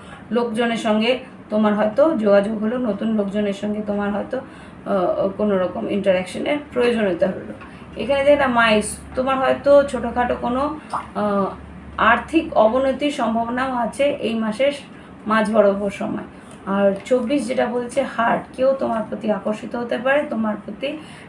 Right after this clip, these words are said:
একটা রিলেশনশিপের একটা আহ্বান, মানে তোমাকে হয়তো কেউ রিলেশনশিপের জন্য লাভ অফার করতে পারে। ওকে, তো এটা হচ্ছে কি overall একটা মেসেজ দিলাম। এবার দেখব তোমাদের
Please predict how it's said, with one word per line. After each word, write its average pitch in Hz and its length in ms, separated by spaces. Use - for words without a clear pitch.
একটা 226 260
রিলেশনশিপের 214 840
একটা 247 460
আহ্বান, 208 560
মানে 214 300
তোমাকে 208 300
হয়তো 208 240
কেউ 269 240
রিলেশনশিপের 220 840
জন্য 233 180
লাভ 220 460
অফার 214 300
করতে - 320
পারে। - 300
ওকে, 311 260
তো - 100
এটা 220 260
হচ্ছে 220 340
কি 277 160
overall 240 560
একটা 262 400
মেসেজ 214 400
দিলাম। 160 220
এবার 262 360
দেখব 226 500
তোমাদের 214 460